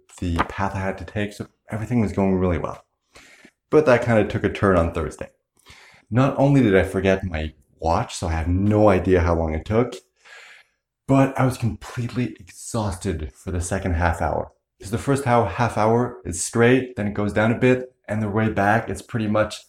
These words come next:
slow uphill the entire time. And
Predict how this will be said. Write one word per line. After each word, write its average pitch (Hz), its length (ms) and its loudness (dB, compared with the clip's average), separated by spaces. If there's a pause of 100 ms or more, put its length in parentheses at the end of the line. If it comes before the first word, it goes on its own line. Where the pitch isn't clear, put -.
(260)
slow 113 480 -2
uphill 104 480 -2
the 95 80 -6
entire 90 760 -6
time. - 300 -10 (1900)
And 123 500 2